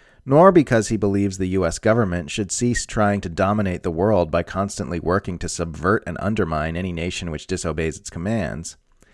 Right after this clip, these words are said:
but because he wants U S aggressions to be focused more on China.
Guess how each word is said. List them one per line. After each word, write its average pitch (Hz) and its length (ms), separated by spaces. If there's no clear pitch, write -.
but 127 140
because 151 280
he 151 60
wants 139 320
U 135 140
S 131 100
aggressions 110 560
to 95 80
be 92 100
focused 98 440
more 85 200
on 78 160
China. 101 540